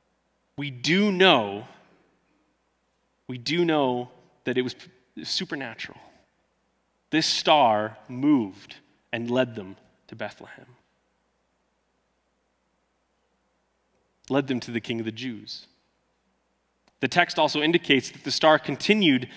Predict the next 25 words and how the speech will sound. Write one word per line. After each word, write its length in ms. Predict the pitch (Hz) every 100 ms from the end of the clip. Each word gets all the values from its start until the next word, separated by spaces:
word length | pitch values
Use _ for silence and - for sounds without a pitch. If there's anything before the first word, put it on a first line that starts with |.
| -
to 120 | -
appear 340 | 147 - 170 147
nightly 720 | 139 160 185 139 127 117 120 - _ _
because 260 | 139 143
the 80 | 139
Magi 560 | 139 160 175 135 123 127
are 160 | 139
exceedingly 680 | 123 - - 220 233 220 214
joyful 580 | 160 180 170 - 117 117
at 120 | 127
its 180 | 120 -
reappearance. 840 | 135 147 - 127 107 87 - - - _ _ _ _ _ _
Every 380 | - 202 202 208
night 340 | 175 170 131 -
as 260 | 135 131 123
the 80 |
stars 460 | 120 - 156 160 156
come 240 | - 143
out, 280 | 143 120 -
they're 160 | 123 127
excited 540 | 120 - 147 147 127
to 60 | 117
see 160 | -
the 100 | 127
star 500 | 120 - 127 117 104